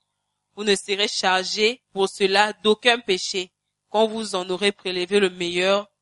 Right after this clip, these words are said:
vous ne profanerez point les offrandes saintes des enfants d'Israël et vous ne mourrez point.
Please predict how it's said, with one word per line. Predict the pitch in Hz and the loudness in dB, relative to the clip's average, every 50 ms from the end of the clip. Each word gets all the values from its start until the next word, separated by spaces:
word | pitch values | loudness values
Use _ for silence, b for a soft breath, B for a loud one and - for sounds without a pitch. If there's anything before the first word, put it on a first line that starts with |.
| _ _ | _ _
vous | _ 196 | _ -4
ne | 202 196 | -2 -2
profanerez | 180 - _ - 180 - _ - 175 180 180 175 175 185 196 196 | -4 -4 _ -6 -6 -6 _ -12 -12 -8 -8 -10 -4 -4 -6 -6
point | - _ _ 214 233 240 247 | -6 _ _ 0 0 0 0
les | 233 190 185 170 175 | -2 -4 -8 -6 -8
offrandes | 180 170 _ _ 196 196 202 | -10 -10 _ _ -10 -8 -8
saintes | - - - 196 185 185 190 202 _ _ _ _ _ _ | -10 -10 -10 -8 -8 -8 -10 -12 _ _ _ _ _ _
des | 175 175 - | -14 -10 -10
enfants | 180 175 - _ 196 196 | -10 -10 -6 _ -4 -4
d'Israël | 196 190 185 175 - 175 170 170 170 175 175 180 196 196 _ _ | -4 -8 -14 -14 -10 -10 -8 -6 -6 -6 -6 -8 -10 -12 _ _
et | 170 170 | -8 -8
vous | 165 175 190 | -8 -8 -14
ne | 190 175 | -12 -12
mourrez | 170 170 170 170 165 170 175 175 | -14 -12 -14 -14 -12 -12 -14 -16
point. | - _ _ 165 156 | -16 _ _ -18 -18